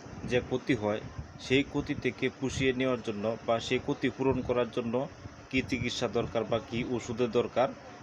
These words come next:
সেই ওষুধ সম্পর্কেও বিস্তারিত আলোচনা করব। তাই খুবই গুরুত্বপূর্ণ একটা ভিডিও। ভিডিওটা শুরু করার আগে আপনাদের কাছে অনুরোধ রইল, ভিডিওটা শেয়ার করে সবাইকে দেখার সুযোগ করে দিবেন এবং পেজটিকে ফলো দিয়ে পাশে থাকবেন বলে আশা রাখি। এবং যারা YouTube থেকে দেখছেন, তারা সাবস্ক্রাইব করে পাশে থাকবেন বলে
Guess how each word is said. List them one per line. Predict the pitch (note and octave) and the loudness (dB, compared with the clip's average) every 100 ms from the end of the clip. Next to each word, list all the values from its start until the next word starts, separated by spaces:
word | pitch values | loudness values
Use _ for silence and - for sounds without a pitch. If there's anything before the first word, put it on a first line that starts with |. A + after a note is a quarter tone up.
| - | -12
সেই | - B2 | 2 2
ওষুধ | A#2+ A#2 C3 | 2 0 -4
সম্পর্কেও | A#2 C3+ B2+ A#2 F#3+ - - | -2 -2 -2 0 -2 -2 -6
বিস্তারিত | G#2+ - G#2+ G#2+ | -6 0 -2 0
আলোচনা | B2+ C#3+ A2 A2+ - F#2+ | -2 0 -2 -2 -4 -6
করব। | - F#2 F2+ | -4 -6 -8
তাই | - G2+ | -4 -4
খুবই | - C3 | -2 0
গুরুত্বপূর্ণ | D3 C#3 C#3+ - C3+ C3 | 0 0 -2 -4 -6 -2
একটা | B2+ - | -2 -2
ভিডিও। | A2 B2+ C3 B2 - - - - G#2+ | -2 2 4 4 0 -8 -14 -10 -4
ভিডিওটা | A#2+ C3+ B2 | 0 0 0
শুরু | - B2+ | -2 -4
করার | B2+ A#2+ A2+ | -2 -2 -2
আগে | A2 A2 G2+ | -2 -4 -6
আপনাদের | A2+ A#2+ A2 | -4 -4 -4
কাছে | A2 A2 | -6 -4
অনুরোধ | A2 A2 G#2 | -4 -4 -4
রইল, | A2+ | -4
ভিডিওটা | A2 A2+ G#2 | -4 -4 -4
শেয়ার | A2+ G#2 | -4 -2
করে | A#2 | -4
সবাইকে | A2 G#2+ A2 A#2 | -4 -2 -2 -2
দেখার | G#2+ G#2 | -4 -6
সুযোগ | G2 A2 A2 | -6 -6 -6
করে | - | -4
দিবেন | G#2+ - B2 A2+ | -4 -2 -2 -2
এবং | G2+ A2 | -2 -6
পেজটিকে | A#2 G#2 A2 A#2+ | -6 -6 -4 -4
ফলো | - G#2+ | -2 -4
দিয়ে | G2 A2+ | -4 -4
পাশে | G#2 A2 | -4 -4
থাকবেন | A2 A2 A#2 | -4 -4 -4
বলে | A#2+ A2+ | -4 -4
আশা | - | -4
রাখি। | G2+ F#2+ | -6 -4
এবং | G2+ G#2 | -4 -2
যারা | G#2+ | -4
YouTube | G#2+ A2 - A#2 | -4 -6 -6 -6
থেকে | C3+ C3+ | -6 -4
দেখছেন, | C3 - C3+ | -8 -8 -8
তারা | C3 C3 - - - - - - | -2 -2 -4 -10 -18 -20 -20 -18
সাবস্ক্রাইব | - A#2 - B2+ - | -6 -6 -2 -4 -2
করে | B2+ | -6
পাশে | - G#2+ A2 | -4 -8 -6
থাকবেন | A2 A2+ A#2 | -6 -6 -8
বলে | B2+ D#3+ | -6 -2